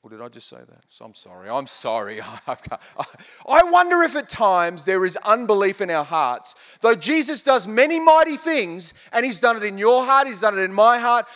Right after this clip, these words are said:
but we become familiar and we become even contemptuous, so to speak. Jesus took this man by the hand out of the village,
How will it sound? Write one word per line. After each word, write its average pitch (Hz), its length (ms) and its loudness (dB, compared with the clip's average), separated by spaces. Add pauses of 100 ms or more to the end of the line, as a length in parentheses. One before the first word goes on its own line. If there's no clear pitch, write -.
(100)
but 220 140 4
we 269 120 -4
become 233 380 -6
familiar 233 580 -2
and 202 80 -6
we 214 80 -6
become 220 380 -4
even 214 300 -6 (260)
contemptuous, 214 1040 -6 (160)
so 180 320 0
to 151 100 -6
speak. - 600 -8 (2750)
Jesus 123 400 -18
took - 240 -20
this - 240 -20
man 113 480 -18 (680)
by 131 300 -16
the 120 100 -20
hand 104 480 -20 (1000)
out 139 220 -14
of 131 100 -18
the 123 60 -20
village, - 600 -20